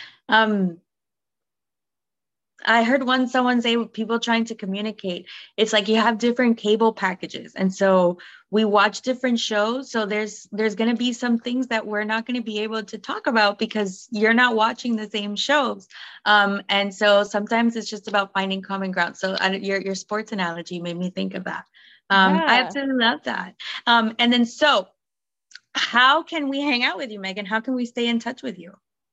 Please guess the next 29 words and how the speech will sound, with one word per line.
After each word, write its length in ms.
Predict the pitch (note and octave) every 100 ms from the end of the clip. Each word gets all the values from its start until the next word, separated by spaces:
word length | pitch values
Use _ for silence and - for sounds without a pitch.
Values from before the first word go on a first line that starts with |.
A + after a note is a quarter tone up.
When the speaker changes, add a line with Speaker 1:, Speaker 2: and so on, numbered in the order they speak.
| _ _ - - - - -
Speaker 2:
I 140 | A#3+
would 140 | A3+ G3+
love 220 | G3 G3
that. 220 | E3+ -
Yes. 360 | G3+ E3+ - -
If 160 | G3+ G3
you 140 | G#3+
enjoyed, 560 | G#3 G3 G3 G3 G3 F#3 -
uh, 520 | G3 F#3+ F3 F3 F3 -
things 220 | G#3 G3+
I 80 | F#3
had 180 | F#3+ F#3
to 60 |
say, 240 | - D4+ F4
I 240 | - A3+
would 160 | A3 G#3
love 200 | G#3 A3+
for 80 | A#3+
you 100 | G#3+
to 60 |
come 200 | G#3 A3
hang 140 | G#3 A3
out 160 | G3
with 160 | G3+ G3+
me 220 | G#3+ G3
on 180 | - G3
Instagram 640 | G3 - A#3+ C4 C#4 A#3 -
at 300 | G#3+ G3+ - - -
neurodivergent 1040 | A3 A3 A#3 A#3+ B3 A#3+ G#3 G#3 A#3 A#3+